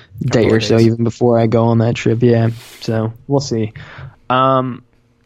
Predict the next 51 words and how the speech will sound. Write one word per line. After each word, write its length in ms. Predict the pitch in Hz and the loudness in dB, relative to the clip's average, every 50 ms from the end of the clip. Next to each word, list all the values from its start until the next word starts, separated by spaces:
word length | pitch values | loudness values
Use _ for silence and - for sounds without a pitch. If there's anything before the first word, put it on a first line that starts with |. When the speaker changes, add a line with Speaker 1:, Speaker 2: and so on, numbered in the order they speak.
| _ 156 | _ -4
Speaker 2:
but 180 | 165 147 - | -4 -4 -2
yeah, 480 | 160 170 208 233 247 214 165 120 107 - - | -2 -2 0 0 0 0 0 0 -2 -4 -4
I, 240 | - 123 135 143 120 | -4 -2 -2 -2 -2
I'm, 320 | 62 87 131 135 135 - - | -4 -6 -6 -6 -6 -6 -6
I'm 120 | 135 135 131 | -6 -2 -2
very 520 | 139 139 143 143 143 139 135 131 123 - _ _ _ _ _ _ | 0 0 0 0 0 0 -2 -4 -6 -8 _ _ _ _ _ _
excited 600 | - - - - 117 117 110 110 104 110 110 _ - | -16 -10 -6 -4 -2 0 -2 -2 -4 -6 -10 _ -10
to 60 | 110 | -6
play 180 | - 101 104 | -4 -2 -2
that, 180 | 104 104 101 95 | 0 0 -2 -2
and 120 | 104 113 | -4 -6
of 100 | 110 - | -8 -8
course, 180 | - - - - | -8 -8 -8 -8
I'll 120 | - - - | -8 -8 -8
let 160 | - - - | -8 -8 -8
you 80 | - - | -6 -6
know 80 | - | -4
my 120 | 50 50 - | -4 -6 -6
thoughts 300 | - - - - - - | -4 -4 -6 -6 -6 -6
on 140 | - 71 | -6 -4
it 120 | 71 - - _ | -6 -8 -8 _
once 380 | - - - - - - - - _ _ _ _ _ _ _ _ _ _ _ _ - | -8 -8 -8 -8 -10 -12 -12 -14 _ _ _ _ _ _ _ _ _ _ _ _ -8
I've 200 | - 131 123 - _ _ _ _ _ - | -8 -8 -8 -12 _ _ _ _ _ -6
done 160 | 185 170 156 | -4 0 0
that. 300 | 131 117 110 - - - _ _ _ | 0 0 0 -2 -4 -8 _ _ _
Um, 460 | - 107 107 110 104 104 104 110 120 - _ _ _ | -4 -2 0 0 0 -2 -4 -8 -10 -14 _ _ _
but 120 | - - | 0 2
yeah, 220 | 139 165 143 - - - | 2 2 2 0 -4 -4
e-, 40 | - | 0
everything 520 | 143 147 - 180 185 202 220 - 226 175 135 | 0 2 2 2 2 2 2 0 0 -2 -2
I've 100 | 123 - | -2 -2
seen 160 | - 135 127 | -4 -4 -2
about 200 | 107 107 98 92 | -2 -4 -4 -4
it, 80 | - 87 87 | -6 -10 -10
like, 180 | 101 95 107 110 | -10 -10 -10 -10
makes 320 | 110 107 110 104 - - | -10 -10 -10 -12 -12 -14
me 80 | 107 92 | -14 -14
excited 420 | 95 - - 82 85 - 104 135 131 131 - _ | -10 -8 -6 -6 -4 -4 -6 -8 -8 -16 -18 _
for 120 | - - | -12 -10
that 140 | - - - | -8 -8 -8
game. 240 | - - - - - _ _ _ _ _ | -10 -12 -12 -14 -16 _ _ _ _ _
So, 120 | - 139 - | -8 -8 -6
Speaker 1:
It's 340 | - - - - - - - | -6 -8 -8 -10 -10 -8 -6
Speaker 2:
and 100 | 107 107 | -4 -4
then 80 | 110 | -4
to 140 | - - 127 113 | -2 -2 -4 -2
hear, 340 | - 131 131 127 120 113 120 - - - - - - - _ _ | 2 2 2 2 2 0 -2 -10 -16 -18 -20 -20 -20 -20 _ _
you're 180 | - 180 254 277 | -2 0 0 2
not 200 | 285 269 - 98 | 2 0 0 -2
usually 720 | 135 131 131 127 190 247 262 285 277 285 294 285 277 277 | -2 -2 0 2 2 2 4 4 2 2 2 2 0 0
into 140 | 262 294 | -2 -2